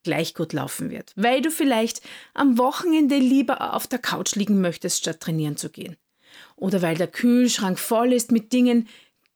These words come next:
die du beim Abnehmen besser meiden solltest, um dein Ziel zu erreichen.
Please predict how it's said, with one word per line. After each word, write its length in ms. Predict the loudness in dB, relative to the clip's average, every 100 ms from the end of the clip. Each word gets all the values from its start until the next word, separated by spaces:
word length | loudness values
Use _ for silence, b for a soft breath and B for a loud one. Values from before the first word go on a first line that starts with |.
| 0
die 220 | 2 2
du 240 | 2 -2 -2
beim 220 | -6 -6 -8
Abnehmen 640 | -10 -6 -2 2 2 2
besser 320 | -2 -2 0
meiden 380 | 0 0 0 -2
solltest, 640 | -2 -6 -10 -10 -10 -10 _ _
um 140 | -2 0
dein 200 | 0 -2
Ziel 220 | -6 -6
zu 140 | -6
erreichen. 440 | -8 -12 -14 -16